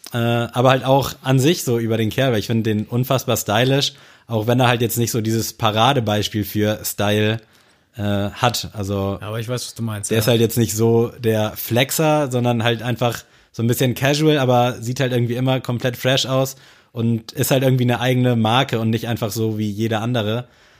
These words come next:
Speaker 1: Also ich glaube, den würde ich natürlich auch aufgrund meiner allgemeinen Sympathie zu dem Dude, weil ich finde, der macht so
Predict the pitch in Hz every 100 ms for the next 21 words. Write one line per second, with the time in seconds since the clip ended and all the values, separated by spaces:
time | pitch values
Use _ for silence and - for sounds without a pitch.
0 | _ _ 107 107 117 113 131 135 139 143
1 | 135 _ _ _ _ - 123 131 131 127
2 | 131 135 - - _ 113 104 120 110 113
3 | 110 - - _ _ _ 110 98 120 117
4 | 113 113 110 110 107 110 110 110 123 117
5 | 113 107 - 113 113 107 107 104 117 117
6 | 101 98 107 104 104 104 95 - 104 104
7 | 101